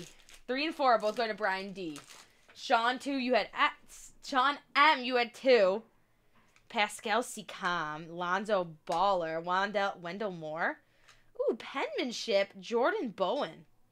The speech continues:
Bohan? Bohannon? He's good, right? Cade Cunningham on that refractor. Bryce McGowens rookie card to two forty-nine.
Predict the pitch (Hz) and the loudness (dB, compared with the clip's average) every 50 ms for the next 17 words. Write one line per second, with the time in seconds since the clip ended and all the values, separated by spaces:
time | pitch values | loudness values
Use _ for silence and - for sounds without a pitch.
0 | _ - 156 160 180 220 262 269 294 311 330 311 - - 175 160 165 180 165 170 | _ -6 -6 -6 -6 -6 -8 -8 -8 -10 -10 -12 -10 -10 -10 -10 -8 -10 -8 -6
1 | 180 214 240 285 311 - _ _ _ _ _ _ _ _ _ _ _ - - - | -6 -6 -6 -8 -8 -10 _ _ _ _ _ _ _ _ _ _ _ -12 -12 -12
2 | - - 170 165 175 165 170 202 277 - - - 262 262 233 185 - - - 202 | -8 -6 -6 -6 -6 -4 -6 -6 -6 -6 -6 -4 -4 -4 -4 -6 -10 -8 -6 -6
3 | 214 247 277 254 196 196 170 165 170 170 160 160 160 156 156 156 127 151 156 - | -4 -4 -4 -4 -6 -6 -6 -6 -6 -6 -8 -8 -8 -8 -10 -10 -8 -10 -10 -6
4 | - 160 160 165 160 - - 175 185 208 247 - _ _ _ _ - - - - | -6 -6 -6 -6 -8 -6 -4 -2 0 0 -2 -4 _ _ _ _ -20 -20 -20 -20
5 | - - _ _ _ _ _ - 254 247 214 220 240 233 269 330 330 - 240 247 | -20 -20 _ _ _ _ _ -4 -4 -4 -2 -2 -2 -2 -2 -4 -4 -6 -10 -10
6 | 233 226 - 202 180 208 254 233 185 165 156 - 165 175 170 170 - 175 - 185 | -10 -8 -6 -4 -2 -2 -2 -2 -2 -4 -6 -12 -8 -10 -10 -8 -10 -16 -10 -4
7 | 185 165 165 165 175 - - - - 320 339 339 - - 190 190 185 170 160 160 | -4 -4 -4 -4 -8 -16 -14 -8 -8 -8 -8 -8 -8 -6 -4 -2 -2 -4 -6 -10
8 | 156 147 143 160 175 233 294 302 | -10 -12 -8 -6 -6 -6 -6 -10